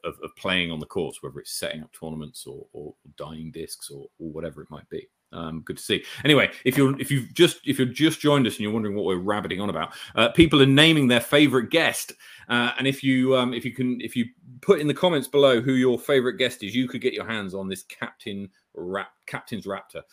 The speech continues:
Um, it's a, a modified, overstable version of the, uh, uh, version of the, um, uh, regular Raptor. It's got a positive turn, which is never a good thing for me.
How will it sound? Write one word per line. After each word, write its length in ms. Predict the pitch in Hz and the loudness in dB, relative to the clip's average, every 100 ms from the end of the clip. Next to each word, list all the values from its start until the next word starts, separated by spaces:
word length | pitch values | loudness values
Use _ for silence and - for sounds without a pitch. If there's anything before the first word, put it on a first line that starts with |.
| - - - | -20 -20 -10
Um, 460 | 87 87 85 82 - _ _ - | -6 -4 -6 -10 -14 _ _ -14
it's 240 | 85 - | -12 -10
a, 300 | 98 92 87 87 | -6 -6 -6 -8
a 140 | 85 95 | -8 -8
modified, 1080 | 98 101 120 127 120 - 95 92 90 98 - | -8 -4 0 0 -2 -2 -2 -2 -4 -6 -6
overstable 920 | 104 98 92 - 92 90 80 80 76 71 76 | -4 -4 -8 -8 -6 -4 -6 -8 -10 -14 -10
version 440 | 87 85 - 80 | -6 -6 -8 -12
of 140 | 76 - | -14 -10
the, 300 | 82 78 78 | -6 -4 -2
uh, 760 | 76 76 73 71 69 _ _ | -2 -2 -4 -6 -10 _ _
uh, 200 | 85 78 | -10 -8
version 360 | 71 85 - 80 | -6 -8 -8 -14
of 120 | 71 | -14
the, 140 | 80 67 _ _ | -12 -14 _ _
um, 400 | 80 78 76 71 _ _ _ - _ _ _ _ _ | -12 -10 -10 -12 _ _ _ -20 _ _ _ _ _
uh, 240 | 87 78 71 | -6 -6 -6
regular 440 | 76 101 101 92 82 | -4 0 0 0 0
Raptor. 400 | 82 - - 131 | -2 -2 -6 -6
It's 140 | 80 | -4
got 140 | 113 90 | -4 -4
a 180 | - | -6
positive 560 | - 131 117 101 101 - | -2 0 0 -4 -6 -6
turn, 400 | - 101 101 113 | -4 -2 0 -2
which 180 | 85 - | -6 -8
is 120 | 85 | -6
never 300 | 95 101 87 | -2 -2 -4
a 60 | 82 | -6
good 140 | 85 | -8
thing 220 | - 82 | -8 -10
for 100 | 82 | -8
me. 360 | 87 92 82 | -4 -2 -2